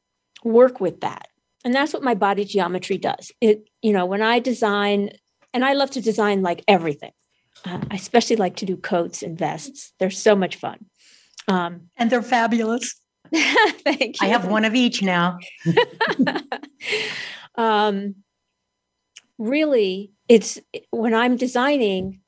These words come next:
Speaker 1: I'm designing for me, for what gives me pleasure, or I'm designing for a client who has a need for a special, uh, uh, outfit. Um, and I'm always thinking about those vertical proportions.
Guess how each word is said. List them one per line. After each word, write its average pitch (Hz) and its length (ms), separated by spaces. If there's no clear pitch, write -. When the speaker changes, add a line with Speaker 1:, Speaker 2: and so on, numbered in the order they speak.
Speaker 1:
I'm 233 140
designing 233 480
for 302 180
me, 220 440
for 202 180
what 196 220
gives 240 240
me 240 100
pleasure, 190 560
or 202 160
I'm 214 140
designing 214 400
for 226 160
a 190 40
client 196 420
who 208 120
has 190 500
a 196 80
need 202 340
for 185 260
a - 60
special, - 640
uh, 175 280
uh, 175 240
outfit. 208 480
Um, 214 340
and 254 280
I'm 247 320
always 269 520
thinking 302 340
about 175 380
those 202 260
vertical 202 440
proportions. 196 640